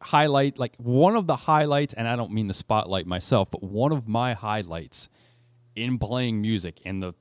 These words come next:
thirty-plus years that I've played music was playing a Ginger and the Bee show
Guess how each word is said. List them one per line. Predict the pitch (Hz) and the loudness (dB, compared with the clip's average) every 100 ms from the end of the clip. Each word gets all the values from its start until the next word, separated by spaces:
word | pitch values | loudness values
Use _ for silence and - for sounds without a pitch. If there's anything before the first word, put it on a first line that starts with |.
| _ _ | _ _
thirty-plus | 120 113 113 110 - 113 101 101 | 0 2 0 -2 -4 -4 -4 -2
years | 98 90 | 0 0
that | 90 | -4
I've | 87 | -6
played | 92 90 | -6 -4
music | 87 87 82 - _ | -4 -6 -8 -12 _
was | 95 98 107 | -8 -6 -6
playing | - 113 113 117 | -10 -8 -6 -6
a | |
Ginger | 104 107 107 | -4 -4 -2
and | 120 | -4
the | |
Bee | 107 107 | -4 -8
show | - 80 76 | -8 -10 -10